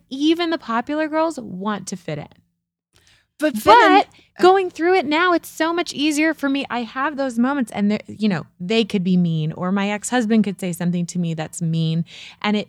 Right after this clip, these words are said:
Speaker 1: brings me back to this place, my seven-year-old self or my younger self
Speaker 2: Yeah,
Speaker 1: that's sitting in
Speaker 2: it's
Speaker 1: that bathroom.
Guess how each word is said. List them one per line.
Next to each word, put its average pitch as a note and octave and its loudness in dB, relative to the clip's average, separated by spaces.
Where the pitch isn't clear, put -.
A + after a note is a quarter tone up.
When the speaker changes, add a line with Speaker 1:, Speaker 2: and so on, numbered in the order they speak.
Speaker 1:
brings B3+ -2
me C4+ -2
back G#3 -2
to G#3 -10
this F#3+ -6
place, - -8
my F#3+ 0
seven-year-old E3 -4
self C#4+ 0
or F#3 -4
my F#3 -2
younger D#3 -8
self C4+ 2
Speaker 2:
Yeah, F#3+ -6
Speaker 1:
that's E3 -10
sitting E3 -6
in G3 -2
Speaker 2:
it's G3+ -2
Speaker 1:
that G#3+ -2
bathroom. A#3 -2